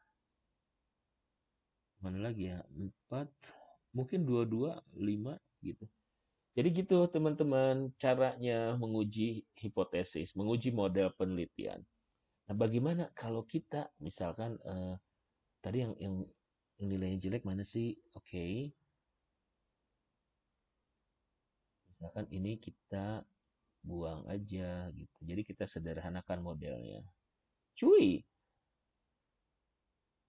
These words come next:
Tapi apa yang terjadi? Jadi lima sembilan ya. Satu,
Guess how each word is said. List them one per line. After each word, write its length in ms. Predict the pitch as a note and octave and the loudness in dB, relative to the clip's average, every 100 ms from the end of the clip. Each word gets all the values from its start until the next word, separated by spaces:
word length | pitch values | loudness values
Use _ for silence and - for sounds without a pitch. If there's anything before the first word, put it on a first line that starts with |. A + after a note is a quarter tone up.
| _ _ _ _ _ _ _ _ _ _ _ _ _ _ _ _ _ _ | _ _ _ _ _ _ _ _ _ _ _ _ _ _ _ _ _ _
Tapi 240 | - C3 E3 A2+ | -2 2 4 4
apa 160 | - | 2
yang 80 | F#2+ | -6
terjadi? 560 | F#2 F2+ F#2 B2 B2 A#2 - _ _ _ _ _ _ _ _ _ _ _ _ _ _ _ _ _ _ | -6 -6 -4 -2 -2 -2 -4 _ _ _ _ _ _ _ _ _ _ _ _ _ _ _ _ _ _
Jadi 180 | G#2 G2 | -2 2
lima 220 | G2 F#2 | 2 0
sembilan 420 | - F2+ F2+ F#2+ E2+ | -4 -2 0 0 -2
ya. 240 | F2+ A#2+ D3+ _ _ _ _ _ _ _ _ _ _ _ _ _ _ _ _ _ _ _ _ _ _ _ _ _ _ _ _ _ _ _ _ _ _ | -4 -4 -8 _ _ _ _ _ _ _ _ _ _ _ _ _ _ _ _ _ _ _ _ _ _ _ _ _ _ _ _ _ _ _ _ _ _
Satu, 640 | - A2 G#2 - D#3 G3 | -4 -2 -2 2 2 2